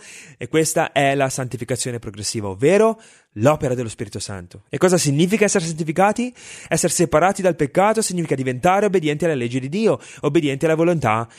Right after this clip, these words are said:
di Dio, fare ciò che piace a Dio, che ci ha rivelato ciò che gli compiace.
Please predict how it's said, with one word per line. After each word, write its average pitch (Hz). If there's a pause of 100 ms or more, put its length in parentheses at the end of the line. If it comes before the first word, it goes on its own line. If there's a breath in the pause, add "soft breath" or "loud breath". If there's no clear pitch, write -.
(160 loud breath)
di 123
Dio, 147
fare 120
ciò 151
che 143
piace 143
a -
Dio, 104 (160 soft breath)
che 113
ci 127
ha 113
rivelato 113
ciò 104
che 104
gli 95
compiace. 123